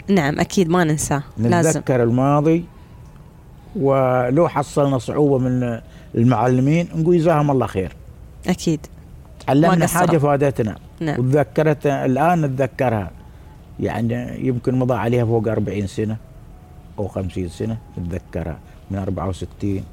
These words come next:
Speaker 2: لين اليوم. فالحمد لله هذه نعمة وهذه فضل. والوقت اللي نحن عشنا فيه والوقت الحاضر فرق شاسع من الخيرات الآن الموجودة عندنا والنعمة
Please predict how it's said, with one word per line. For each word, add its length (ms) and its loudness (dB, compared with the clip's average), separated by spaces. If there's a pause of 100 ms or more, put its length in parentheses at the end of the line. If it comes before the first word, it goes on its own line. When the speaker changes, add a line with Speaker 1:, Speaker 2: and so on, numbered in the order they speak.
Speaker 2:
لين 200 -4
اليوم. 360 -6 (640)
فالحمد 480 -2
لله 400 -2 (500)
هذه 260 0
نعمة 380 -4 (360)
وهذه 380 0
فضل. 260 0 (520)
والوقت 720 0 (240)
اللي 120 2
نحن 240 -2
عشنا 380 0
فيه 240 0 (420)
والوقت 460 2
الحاضر 600 0 (520)
فرق 240 0 (380)
شاسع 400 0 (1160)
من 140 2
الخيرات 640 0
الآن 320 2
الموجودة 520 2
عندنا 460 -2 (200)
والنعمة 600 2